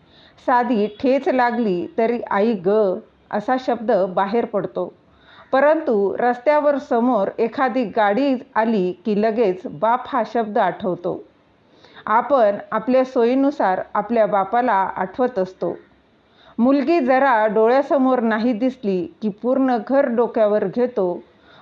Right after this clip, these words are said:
व स्वतःच्या ताटातील पहिला घास मुलीला भरवतो, मग तो स्वतः जेवतो, तो म्हणजे बाप. मुलीसाठी जीव ओवाळून टाकणारा एकमेव तो बाप असतो. खरंच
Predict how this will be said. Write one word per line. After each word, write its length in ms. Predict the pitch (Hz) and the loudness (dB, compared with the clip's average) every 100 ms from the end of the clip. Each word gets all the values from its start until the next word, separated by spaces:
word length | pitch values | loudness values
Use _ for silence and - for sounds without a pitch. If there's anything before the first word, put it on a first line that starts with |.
| - | -4
व 100 | 214 | -2
स्वतःच्या 600 | 214 240 220 277 285 302 - | 0 0 2 -2 0 -2 0
ताटातील 640 | 220 202 254 247 233 185 190 - | 0 0 0 0 0 0 -2 -2
पहिला 340 | 220 233 262 | 0 2 0
घास 360 | 240 247 208 233 | 0 0 0 0
मुलीला 500 | 202 202 254 269 277 | 0 0 2 2 2
भरवतो, 680 | 311 269 254 262 190 180 - _ _ - - | 2 2 0 0 -4 -4 -8 _ _ -20 -6
मग 320 | 208 269 302 330 | 0 0 0 -2
तो 100 | 320 | 0
स्वतः 420 | 320 226 233 202 | -2 -2 0 0
जेवतो, 580 | 202 214 226 214 180 175 - | 0 -2 0 -2 -2 -4 -2
तो 140 | 220 | 0
म्हणजे 420 | 208 233 233 196 214 | 2 0 0 0 -2
बाप. 280 | 165 170 151 - _ _ _ _ _ _ _ _ _ - | 0 -2 -2 -10 _ _ _ _ _ _ _ _ _ -2
मुलीसाठी 800 | 214 208 247 247 269 269 196 196 165 | 0 2 0 0 -2 0 -2 -2 -4
जीव 180 | 220 277 | 0 2
ओवाळून 540 | 302 285 254 247 226 220 | 2 4 4 2 0 0
टाकणारा 640 | 214 202 233 240 214 170 - | -2 -2 -2 0 0 -2 -2
एकमेव 640 | - 214 220 226 262 226 180 185 | 0 0 0 0 0 0 -2 -2
तो 80 | 240 | -4
बाप 380 | 214 180 190 185 | 0 0 0 -2
असतो. 360 | 196 190 190 165 - - - _ _ _ _ _ _ | -4 -4 -6 -6 -8 -20 -20 _ _ _ _ _ _
खरंच 480 | 294 320 311 240 - | 0 4 4 2 -4